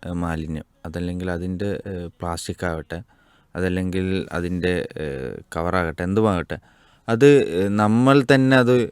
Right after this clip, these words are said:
ഏഹ്, ഡിസ്പോസ് ചെയ്യുന്ന ഒരു, ഒരു രീതിയിലേക്ക് നമ്മൾ മാറേണ്ടതുണ്ട്. അങ്ങനെ മാറിക്കഴിഞ്ഞാൽ നമ്മുടെ നാടിനെയും,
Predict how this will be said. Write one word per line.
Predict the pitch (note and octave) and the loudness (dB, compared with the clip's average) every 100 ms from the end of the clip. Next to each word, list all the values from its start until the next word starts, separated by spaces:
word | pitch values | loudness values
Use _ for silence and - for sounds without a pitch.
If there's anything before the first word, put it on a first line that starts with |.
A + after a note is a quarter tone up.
| - | -4
ഏഹ്, | G#2 G2+ | -2 0
ഡിസ്പോസ് | G2 G2+ - G#2+ G#2 | 0 -4 0 2 2
ചെയ്യുന്ന | G#2 F#2 F2+ F2 F#2 - - - | 0 0 0 -2 -4 -6 -10 -6
ഒരു, | F#2 F2+ F2 - E2 D#2 | -4 -4 -6 -8 -10 -8
ഒരു | - G2 F#2+ | -6 -4 -2
രീതിയിലേക്ക് | G#2 A#2 A#2+ C3 B2+ B2 A#2+ | 2 4 6 6 8 6 4
നമ്മൾ | G#2+ G2 F#2+ | 0 0 0
മാറേണ്ടതുണ്ട്. | F2+ E2 E2+ E2+ E2 D2+ C#2+ - _ _ _ _ _ | -2 -2 -2 -2 -4 -6 -12 -18 _ _ _ _ _
അങ്ങനെ | G2+ B2+ D3+ | -2 2 4
മാറിക്കഴിഞ്ഞാൽ | B2+ A#2+ B2+ B2 G#2+ G#2 A2 - - | 6 6 6 4 4 2 -2 -6 -8
നമ്മുടെ | F#2+ G2+ G#2+ G2+ | -4 0 0 0
നാടിനെയും, | F2+ F#2 G2+ A2 A#2 A#2 | 0 2 2 4 6 6